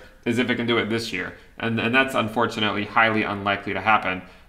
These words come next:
uh, especially 'cause now we're, we're less than sixty days away from the end of the year, right? We're st-, we're still less than sixty days away from the end of the year. So I, I, I don't think it's gonna happen.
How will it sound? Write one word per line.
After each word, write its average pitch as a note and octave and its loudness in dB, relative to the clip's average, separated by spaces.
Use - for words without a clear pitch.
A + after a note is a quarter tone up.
uh, G2 2
especially A#2+ 0
'cause A2 -6
now A2+ 4
we're, G#2 2
we're B2 2
less B2 2
than A2+ -6
sixty - -6
days A2 2
away G#2 2
from G2+ -6
the G2 -4
end G2 -4
of G2 -8
the - -6
year, A2 -2
right? G2 -6
We're G#2+ -4
st-, - -10
we're G#2+ -6
still A2+ -4
less G#2+ 0
than G#2+ -10
sixty - -10
days G#2 -2
away G#2 -2
from G#2 -10
the G2+ -4
end G2+ -6
of G2 -8
the A2 -2
year. A2+ -2
So A#2+ 4
I, A#2 8
I, A2 6
I - 6
don't A2+ 4
think A2 -4
it's G#2+ -6
gonna G2+ 0
happen. G2+ 0